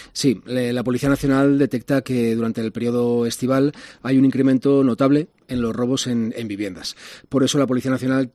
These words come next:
inicia esta campaña de seguridad con la intención de dar una serie de consejos a los ciudadanos, eh, sobre todo entendiendo que nosotros también realizamos un importante despliegue tanto de unidades uniformadas como de paisano,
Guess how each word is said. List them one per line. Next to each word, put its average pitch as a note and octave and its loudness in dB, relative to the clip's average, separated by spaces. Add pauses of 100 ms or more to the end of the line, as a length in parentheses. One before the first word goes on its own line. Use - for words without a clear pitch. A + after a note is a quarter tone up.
(120)
inicia B2+ -2
esta B2 -6
campaña B2 0
de A#2+ 0
seguridad C3 2
con A2 -2
la A#2 -6
intención A#2 -4
de A#2+ 0
dar A#2 -4
una A#2+ -2
serie B2 -2
de A#2 -2
consejos B2 -6
a C3+ -2
los B2+ -2
ciudadanos, D3 2 (420)
eh, C3 0
sobre C3+ 0
todo D3 4
entendiendo C#3+ 4
que C#3+ 2
nosotros C3 -2
también C3+ 2
realizamos B2+ 0
un C3+ 4
importante B2+ 0
despliegue C3+ 0
tanto B2 -4
de A2+ -4
unidades A2+ -2
uniformadas C3 0
como B2 -2
de A#2 -4
paisano, C3 0